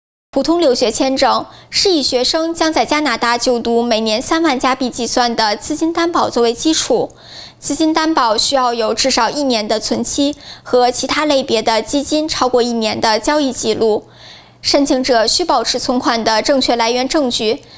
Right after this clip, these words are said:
此笔存款的积累是能够清楚说明来历的。S P P计划是适合在课程开始前二十四个月内取得平均分不低于五点五分的雅思成绩，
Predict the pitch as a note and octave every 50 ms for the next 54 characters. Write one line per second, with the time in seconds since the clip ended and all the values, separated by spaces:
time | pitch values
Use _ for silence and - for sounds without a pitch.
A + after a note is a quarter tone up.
0 | - - - _ - - - E4+ E4+ F4 D4 - - D4+ C4 C#4+ D#4 D4 A#3+ G3+
1 | G3+ A#3 - D4+ D#4 D#4 D4 A#3+ G#3 E3+ - - - B3+ A#3+ A3 A3+ A3+ A#3 A3+
2 | A#3 - - D4+ C#4+ - B3 A3 - - D4 C#4 C4+ B3+ A#3+ B3+ A3 - A3 A#3
3 | A#3+ A#3 A3+ - - - - D4 - - - D4 D#4+ D#4+ - - - F4 F4 F4+
4 | F4 F4 - C#4 C4 C4 C#4 B3+ B3+ A#3+ C4+ - - C#4 - - C#4 C4 C4+ C4+
5 | B3 A#3+ B3 A#3+ C4+ C4 B3+ B3 B3+ - C4 - C4+ B3+ - - D#4 D#4+ - C#4
6 | B3 - - B3 A#3+ A#3+ - C4 C4 - - B3+ - - C4+ - B3 B3+ B3+ B3+
7 | B3 B3 C4 B3 A#3+ B3 C4+ - - - - - - - - - - D4 B3+ C#4+
8 | D4 D#4 D#4 - - D4+ - F4+ F#4 F#4 F4+ G4 F#4+ G4 F#4+ F#4+ - D#4+ C#4+ -
9 | D4+ D#4 D4+ C#4 B3+ B3+ B3+ B3 C4 B3+ C4 C4 C4+ C4+ B3 A3 - D4+ D4+ D4+
10 | D4 C4+ B3 B3 A#3 G#3+ B3 - - C4 - C#4+ B3+ B3 B3+ - - B3+ A#3+ C4